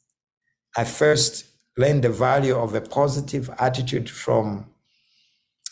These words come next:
you know, I, I read a book about the attitude and altitude. And, and these books, they really helped me. Um,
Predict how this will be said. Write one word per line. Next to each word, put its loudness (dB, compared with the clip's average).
you 2
know, 2
I, 2
I 2
read 4
a 6
book 0
about -2
the -4
attitude -2
and -8
altitude. -2
And, 2
and 2
these 6
books, 0
they 2
really 2
helped -4
me. -10
Um, 0